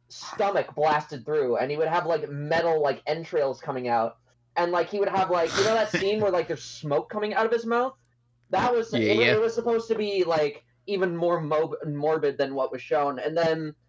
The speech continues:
Speaker 1: uh, I think there was another one that was, like, I don't remember who it was. Uh, it might have been Sunstreaker. I don't remember if Sunstreaker was on that, was on that ship, but he got, like,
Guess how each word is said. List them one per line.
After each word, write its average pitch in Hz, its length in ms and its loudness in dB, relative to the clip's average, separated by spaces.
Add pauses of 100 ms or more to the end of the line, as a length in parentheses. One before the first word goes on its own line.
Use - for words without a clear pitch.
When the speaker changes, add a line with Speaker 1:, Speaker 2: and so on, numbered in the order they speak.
(400)
Speaker 1:
uh, 160 360 2
I 147 60 -6
think 220 220 -2
there 214 100 0
was 185 140 -2
another 160 340 0
one 185 300 0
that 170 140 2
was, 139 200 0
like, 127 320 0 (560)
I 175 40 0
don't 202 100 0
remember 190 180 2
who 180 160 0
it 151 100 2
was. 131 540 0 (220)
Uh, 156 160 2
it 175 60 0
might 214 80 2
have 165 100 0
been 156 100 2
Sunstreaker. 139 720 -2
I 147 60 4
don't 165 100 4
remember 139 200 2
if 113 80 -6
Sunstreaker 131 480 -2
was 127 120 -4
on 127 140 0
that, 123 160 0
was 127 180 -2
on 131 140 2
that 120 180 -4
ship, - 280 -2
but 120 240 2 (480)
he 214 140 -6
got, 254 360 2
like, 151 340 0